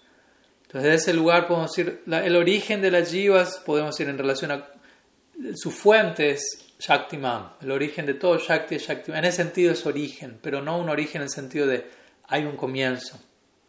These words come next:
a la existencia de las jivas, hay un comienzo al, al condiciona-, a la experiencia de condicionamiento material. No, de acuerdo al Shastra esto no, no tiene lugar y de allí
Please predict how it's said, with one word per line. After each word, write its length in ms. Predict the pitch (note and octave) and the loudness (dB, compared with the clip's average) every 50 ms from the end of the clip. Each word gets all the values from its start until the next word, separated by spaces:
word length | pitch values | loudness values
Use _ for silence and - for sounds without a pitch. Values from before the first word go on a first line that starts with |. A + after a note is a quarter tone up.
| _ _ _ _ _ _ - | _ _ _ _ _ _ -12
a 140 | A3+ D3 | -8 -4
la 80 | D#3 D3 | -2 -2
existencia 640 | B2+ - - C3 - - - C#3+ C#3 B2+ - C#3+ C3 | -2 -4 -6 -10 -8 -8 -6 -6 -6 -6 -6 -4 -2
de 60 | B2+ | -2
las 160 | A#2+ B2 B2 | -2 -2 -4
jivas, 340 | B2 C3 B2+ A2+ G#2+ - - | -6 -4 -4 -4 -4 -4 -2
hay 220 | E3 C#3+ D3 D3+ | 0 2 2 2
un 120 | D3+ D3 D3 | 0 -2 -4
comienzo 720 | C#3+ D3 C3+ C#3 C#3 C3+ C3+ C3 B2+ - B2+ A2+ G#2+ - - - - - - - - _ _ _ _ _ - | -6 -6 -6 -4 -4 -4 -4 -6 -6 -8 -10 -10 -12 -14 -20 -20 -20 -20 -20 -20 -20 _ _ _ _ _ -2
al, 280 | - C#3 C3 B2+ B2+ B2+ | 4 4 4 4 4 2
al 200 | - C3 C3 B2+ | 0 -2 -2 -4
condiciona-, 680 | - D3+ C3+ C3 C3 C3 - - D3+ C3+ C3+ C3+ C#3+ F3 | -6 -8 -8 -8 -8 -8 -6 -6 -4 -2 -2 -4 -2 -2
a 60 | D3+ | 0
la 80 | C#3 | 0
experiencia 640 | C#3+ C#3 - - D3+ C#3+ C#3+ C#3+ D3 C#3+ - - C#3+ | 0 -2 -2 -2 0 2 2 0 0 -2 -2 -4 -4
de 60 | D3 | -4
condicionamiento 840 | D#3 C#3 C3 B2+ B2+ - D3 C3 C3 B2+ C3 C3 C3+ C3 B2+ D3 C3+ | -6 -8 -8 -8 -8 -8 -8 -6 -6 -6 -4 -6 -6 -6 -4 -4 -4
material. 580 | C3 C3 - C#3+ C3+ C3+ B2 A#2 G#2+ - - - - | -4 -4 -6 -4 0 0 0 0 0 -4 -8 -10 -6
No, 320 | C#3 C3 A#2+ - - - - _ _ _ _ _ _ _ _ _ - | -4 -4 -4 -4 -6 -14 -20 _ _ _ _ _ _ _ _ _ -20
de 80 | - | -18
acuerdo 260 | - - - C#3 C3+ C3+ | -12 -8 -4 -2 0 0
al 60 | B2+ | -2
Shastra 380 | C3 - D3+ C3+ C3 - D3 C3+ | 0 0 -2 -2 -2 -2 -4 -4
esto 200 | B2+ C3 - C#3+ | -4 -4 -8 -12
no, 200 | B2+ B2+ B2 - - - - - - _ _ _ _ _ - | -12 -12 -12 -14 -16 -20 -20 -20 -20 _ _ _ _ _ -16
no 80 | C3+ | -8
tiene 240 | - D#3 D3+ D3+ D3 | -4 -2 0 0 2
lugar 320 | C#3 C#3 C#3+ E3 F3+ F3+ | 2 4 6 6 6 6
y 80 | E3+ D#3+ | 6 4
de 100 | D3 D3 | 4 4
allí 600 | C#3+ C3+ C3+ C#3+ C#3+ C#3+ C#3+ C#3 - G3+ G3+ A3 | 4 2 2 0 0 0 0 -2 -4 -8 -18 -18